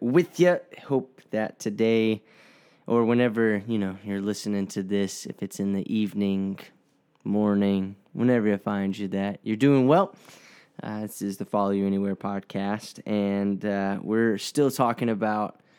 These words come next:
Enneagrams as we're jumping into the second episode of the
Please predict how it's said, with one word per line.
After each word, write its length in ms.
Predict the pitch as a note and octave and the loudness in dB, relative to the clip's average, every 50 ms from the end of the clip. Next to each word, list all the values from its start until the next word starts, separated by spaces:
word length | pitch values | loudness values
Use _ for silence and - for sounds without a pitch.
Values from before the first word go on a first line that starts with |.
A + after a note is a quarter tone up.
| _ _ _ _ _ - | _ _ _ _ _ 0
Enneagrams 960 | D#3+ E3+ D#3+ D3 C3 A2 B2 A#2+ A#2+ A#2 A2+ A2+ A2 A2 G#2+ - - - - | 2 4 4 4 2 2 2 2 2 2 2 2 0 0 -2 -4 -8 -12 -8
as 280 | - G#2+ G#2+ G#2+ G2+ | -6 -4 -4 -4 -2
we're 140 | A2+ A2+ A2 | -2 -2 -2
jumping 400 | G2+ - - - A#2+ F#2 A2 A2 | -4 -6 -4 -4 -4 -2 0 0
into 560 | G#2+ G#2 G2+ - - - G#2+ G#2+ G#2+ G#2 G2+ G2 | 0 0 -2 -4 -4 -4 -2 -2 0 -2 -2 -2
the 120 | F#2 G2+ G2 | -4 -4 -4
second 400 | - - A#2 A2 - G2+ - - | -4 -2 -4 -2 -4 -4 -8 -6
episode 800 | G#2 F#2+ - G#2 F#2+ - - G2 G2 G2 G2 G2 G2 - - | -6 -6 -6 -6 -8 -6 -6 -4 -2 0 0 -2 -2 -4 -6
of 360 | G2 G2 F#2+ G2 G2+ F#2+ - - | -8 -8 -6 -6 -8 -8 -10 -10
the 180 | - G2 F#2+ | -8 -8 -8